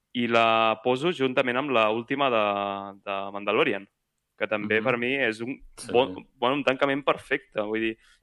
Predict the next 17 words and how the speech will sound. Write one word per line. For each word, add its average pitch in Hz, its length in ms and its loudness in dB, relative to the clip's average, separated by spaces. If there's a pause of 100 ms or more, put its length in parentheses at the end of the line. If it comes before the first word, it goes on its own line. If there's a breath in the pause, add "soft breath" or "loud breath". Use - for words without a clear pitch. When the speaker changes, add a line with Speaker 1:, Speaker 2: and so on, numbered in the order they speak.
Speaker 1:
pots 127 200 2
fer 175 100 2
les 156 160 2
coses 135 300 0
com 113 200 -2
vulguis, 156 460 -2
ti-, - 160 -8
la 110 220 0
sèrie 120 300 -2
tindrà 127 200 -2
els 117 120 -6
seus 110 200 -6
pros, 143 520 -2 (100)
les 113 160 -8
seves 117 320 -2
contres, - 500 -4
però, 110 340 0